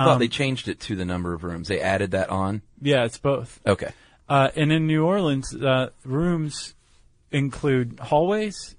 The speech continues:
Speaker 2: and closets, and you're not going to find a hallway or
Speaker 1: That's
Speaker 2: a
Speaker 1: right.
Speaker 2: closet in a shotgun house. So it's also another way to, um, I guess, keep your property taxes low as well.
Speaker 1: Well,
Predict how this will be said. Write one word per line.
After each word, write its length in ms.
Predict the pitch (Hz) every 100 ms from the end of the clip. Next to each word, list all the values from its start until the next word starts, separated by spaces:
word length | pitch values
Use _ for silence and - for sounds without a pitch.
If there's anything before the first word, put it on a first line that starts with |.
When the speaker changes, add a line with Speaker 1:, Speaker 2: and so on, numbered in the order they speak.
| -
Speaker 2:
and 120 | 120
closets, 640 | - 202 120 113 - -
and 200 | - 123
you're 80 | 147
not 160 | 143 143
going 240 | 151 139
to 60 | 135
find 240 | 139 131 120
a 40 |
hallway 460 | - 170 156 127 -
or 160 | 170 202
Speaker 1:
That's 60 |
Speaker 2:
a 20 | 139
Speaker 1:
right. 60 |
Speaker 2:
closet 400 | 127 123 120 127
in 140 | 139 131
a 40 |
shotgun 420 | - - - 117
house. 360 | 110 117 - - _ - - -
So 120 | 170
it's 140 | 131
also 340 | 156 202 - 135
another 340 | 123 123 117
way 280 | 117 117 120
to, 420 | 117 - 117 113
um, 360 | 113 113 107 - _ - - _ - 135 - - -
I 100 | 131
guess, 220 | 123 -
keep 280 | - 151 120
your 100 | 123
property 460 | - 160 147 117 113
taxes 460 | - 110 - 104
low 260 | 117 113 117
as 100 | 120
well. 380 | 156 135 131 - - -
Speaker 1:
Well, 400 | 135 135 123 -